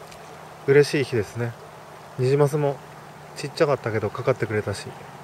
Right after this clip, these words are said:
いやー、あれはちょっとね、悔しかったね。<laughs> いや、別に、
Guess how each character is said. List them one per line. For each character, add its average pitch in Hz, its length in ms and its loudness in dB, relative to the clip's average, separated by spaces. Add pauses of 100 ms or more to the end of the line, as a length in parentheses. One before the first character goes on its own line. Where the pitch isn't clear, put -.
(1500)
い - 20 6
や 160 140 6
ー、 143 200 4
あ 156 40 6
れ 156 80 6
は 156 140 6
ち 165 100 2
ょ - 20 0
っ - 40 -4
と 135 120 2
ね、 123 200 4 (1000)
悔 143 160 4
し - 100 0
か - 140 0
っ - 120 -4
た 147 60 0
ね。 123 160 0 (800)
<laughs> - 60 -6 (3750)
い - 20 4
や、 131 80 6
別 123 260 4
に、 175 280 2